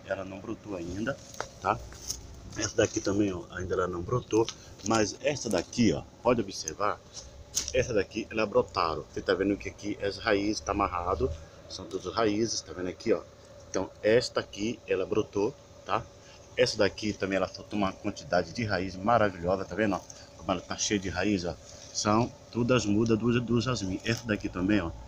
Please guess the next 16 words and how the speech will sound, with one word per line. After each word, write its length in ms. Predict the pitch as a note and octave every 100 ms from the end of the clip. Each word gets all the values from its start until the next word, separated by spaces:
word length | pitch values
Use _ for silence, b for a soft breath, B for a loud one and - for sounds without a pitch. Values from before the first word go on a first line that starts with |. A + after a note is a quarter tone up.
| B -
essa 320 | G#2 G#2+ - F#2+
outra 240 | F#2+ F2+
também 400 | - F#2+ F#2+ G2+ -
já 160 | F#2+
brotou. 440 | F#2 A2+ - G#2 B2 B B -
Então, 200 | G2+ A2+
quer 100 | A2+
dizer, 140 | G2+
nós 160 | G#2 G2
estamos, 340 | G#2+ G#2+ G2 G#2 -
nós 140 | G2
já 80 | G2
temos 260 | - G2+ G2
aqui 140 | -
garantido, 680 | G#2 C#3+ B2 - G2+ A2+ B2 - - - -
tá? 160 | A2